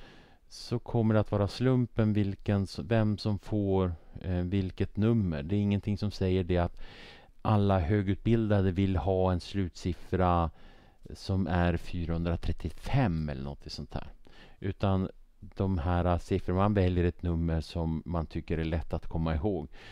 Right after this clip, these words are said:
Så den här undersökningen, den är okej, eftersom det är ingenting som i princip styr vilket nummer man har fått, utan man får det nummer man har.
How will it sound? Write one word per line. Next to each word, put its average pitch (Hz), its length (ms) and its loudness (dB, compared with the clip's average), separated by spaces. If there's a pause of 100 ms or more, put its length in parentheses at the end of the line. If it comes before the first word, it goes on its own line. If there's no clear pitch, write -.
(160)
Så - 180 -4
den 143 200 2
här 139 420 6 (100)
undersökningen, 90 960 -2
den 131 340 2
är 80 320 -2
okej, 67 560 -6
eftersom 82 720 -4 (500)
det 113 100 0
är 113 100 4
ingenting 98 460 0
som 95 380 -2
i - 80 -8
princip 117 500 -2
styr 95 640 -2
vilket 85 680 -4
nummer 104 540 2
man 85 200 -2
har 76 100 -6
fått, - 420 -6
utan 85 240 -6
man 143 220 -2
får 104 300 -4
det 92 100 -4
nummer 82 340 -4
man 78 200 -6
har. 76 320 -8